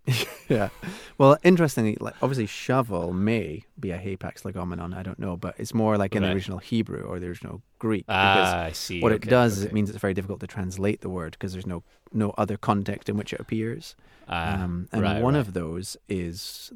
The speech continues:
Speaker 1: the type of wood that the ark is made of. Do you know what the Bible says
Speaker 2: Hmm.
Speaker 1: is, uh, the type of wood, Kieran? It's also an
Speaker 2: I
Speaker 1: animal.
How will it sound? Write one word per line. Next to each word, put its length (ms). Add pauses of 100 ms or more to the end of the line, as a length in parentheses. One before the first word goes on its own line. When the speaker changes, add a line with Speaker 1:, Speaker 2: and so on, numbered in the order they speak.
Speaker 1:
the 120
type 280
of 160
wood 300
that 160
the 120
ark 400
is 180
made 180
of. 360 (100)
Do 80
you 40
know 200
what 180
the 80
Bible 260
says 380
Speaker 2:
Hmm. 280
Speaker 1:
is, 280
uh, 240
the 100
type 220
of 120
wood, 220
Kieran? 300 (720)
It's 120
also 520 (160)
an 260
Speaker 2:
I 120
Speaker 1:
animal. 320